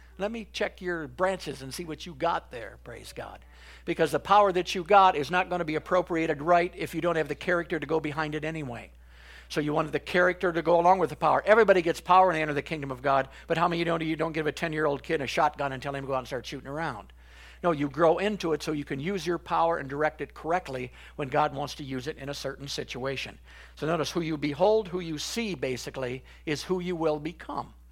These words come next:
So in religion, we don't try to become these things. We are these things. Let me just say this. The blood is enough. Your works are not gonna add to anything Jesus did, so you might as well get over it.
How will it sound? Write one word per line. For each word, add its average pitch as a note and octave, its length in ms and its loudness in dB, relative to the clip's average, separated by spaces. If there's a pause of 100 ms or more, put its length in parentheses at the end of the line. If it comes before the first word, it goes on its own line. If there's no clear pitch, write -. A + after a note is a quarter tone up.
(360)
So - 180 2
in D3 140 0
religion, F3 400 0
we F3+ 100 -2
don't F3+ 240 -2
try G#3+ 280 4
to G#3+ 120 -4
become D3+ 460 -4
these C3+ 200 -10
things. C#3+ 380 -6
We E3 260 -8
are G#3 240 6
these C3 300 -6
things. C3 400 -8 (480)
Let G3 120 0
me A3+ 60 -2
just G3 160 -6
say G#3 120 4
this. F3 160 -4
The C#3+ 120 -2
blood A3 240 6
is C#3+ 140 0
enough. E3 460 -2 (960)
Your G3+ 180 6
works G#3+ 320 6
are E3 80 2
not F#3 200 0
gonna F3+ 160 0
add F#3+ 260 0
to D#3 80 0
anything F3 320 -2
Jesus D#3+ 320 -4
did, F#3+ 280 0
so - 80 -10
you D#3 100 -6
might E3+ 100 2
as D#3 100 -2
well F3 80 -2
get G3 160 -4
over A3 240 -4
it. - 120 -16